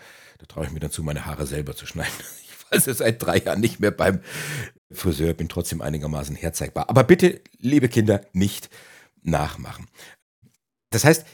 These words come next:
wir Börsianer, Anleger schauen natürlich auch immer auf die Unternehmensgewinne, zumindest auf die erwarteten Unternehmensgewinne.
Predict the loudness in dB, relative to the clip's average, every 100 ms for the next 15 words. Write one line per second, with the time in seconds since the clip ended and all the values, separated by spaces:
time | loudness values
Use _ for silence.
0 | _ _ -4 2 6 6 6 4 6 6
1 | 4 2 -6 _ _ 0 2 4 2 2
2 | 0 0 -2 -6 -6 -2 -2 -2 -4 -4
3 | -4 -2 -2 0 2 2 2 -4 -10 _
4 | -2 -2 -10 -4 2 4 4 4 2 -2
5 | -18 -20 _ 0 2 2 0 -6 -2 -2
6 | -2 -4 -8 -2 0 2 0 -2 -2 0
7 | 2 0 -2 -4 0 2 2